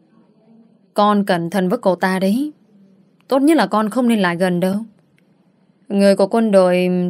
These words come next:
thì thấy gái mắt cứ lem lem như thế. Quân đội cái gì vậy? Đúng là không đàng hoàng gì cả ấy." Tĩnh Nhi nghe như vậy thì lại dùng tay đáp lại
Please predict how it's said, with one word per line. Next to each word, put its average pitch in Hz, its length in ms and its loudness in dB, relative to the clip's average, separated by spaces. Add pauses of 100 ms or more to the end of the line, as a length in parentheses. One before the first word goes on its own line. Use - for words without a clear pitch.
(100)
thì 190 340 0 (180)
thấy 196 200 -2
gái 190 400 -4
mắt 240 160 -6 (120)
cứ 190 200 0
lem 196 240 0
lem 190 260 -2
như 180 120 -2
thế. 220 360 -2 (720)
Quân 247 220 0
đội 202 160 4
cái 294 120 -2
gì 190 160 -2
vậy? 185 240 -8 (520)
Đúng 240 160 -4
là 285 80 2
không 240 220 -2
đàng 180 200 2
hoàng 180 220 -2
gì 180 120 -6
cả 175 180 -6
ấy." 196 300 -8 (1500)
Tĩnh 196 160 0
Nhi 208 120 0
nghe 190 180 2
như 185 160 0
vậy 170 180 -2
thì 180 100 -6
lại 175 180 -2
dùng 175 220 -6
tay 190 180 -2
đáp 262 160 -4
lại 165 380 -8